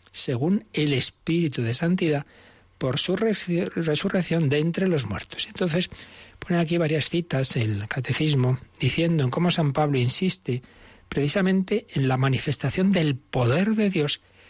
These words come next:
a través del Espíritu Santo, que el Espíritu resucita a Jesús también, las, ya vemos, es una acción de las tres divinas personas, y vivifica esa humanidad de Jesús, esa humanidad, ese cuerpo de Cristo.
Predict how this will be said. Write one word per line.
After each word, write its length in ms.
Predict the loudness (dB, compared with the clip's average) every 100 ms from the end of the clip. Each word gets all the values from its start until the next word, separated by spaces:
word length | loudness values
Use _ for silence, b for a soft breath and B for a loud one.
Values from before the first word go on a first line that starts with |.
| b b b -14
a 120 | -6 -2
través 420 | 0 0 0 0
del 160 | 0
Espíritu 500 | 0 0 0 0 0
Santo, 360 | 0 2 0 -4 -20 -4
que 140 | -2
el 80 | 0
Espíritu 540 | -2 0 0 0 0
resucita 560 | 0 0 -2 -2 -2 -4
a 140 | -2
Jesús 400 | 0 -2 -2 -2
también, 360 | 0 2 2 0 -6
las, 140 | -6 -6 -2
ya 180 | 0 0 0
vemos, 400 | 0 0 -2 -2
es 120 | 0
una 140 | 0
acción 240 | 2 0 2
de 60 |
las 160 | 0 0
tres 180 | 0 0
divinas 340 | 0 0 0
personas, 500 | 0 0 2 2 -2 B B B B
y 140 | -2 2
vivifica 720 | 2 2 2 0 -2 -6 -8 B B B -4
esa 200 | 0 2
humanidad 460 | 2 2 2 2
de 80 | 0
Jesús, 440 | 0 -2 -2 -4 -8 B B B B
esa 200 | -4 0
humanidad, 440 | 2 2 4 2 0
ese 180 | -2 -2
cuerpo 380 | 0 -2 0 -2
de 100 | 0
Cristo. 420 | 0 -2 -4